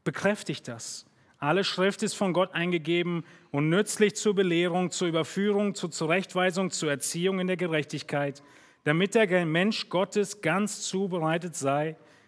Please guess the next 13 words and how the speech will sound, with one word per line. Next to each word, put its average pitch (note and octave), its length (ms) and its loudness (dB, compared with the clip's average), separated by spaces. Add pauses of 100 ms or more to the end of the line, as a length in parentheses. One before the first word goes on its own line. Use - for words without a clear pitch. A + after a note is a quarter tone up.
(140)
zu - 200 -2
jedem D#3 460 0
guten D#3 400 -4
Werk C3+ 320 0
völlig C3 540 -6
ausgerüstet. D3 920 -8 (1300)
Wie A3 380 2
kann A#3+ 400 4
ich G3+ 340 0
den G#3 320 2
oder G#3+ 340 2
die D#3+ 440 -2 (100)
lieben? F3+ 440 2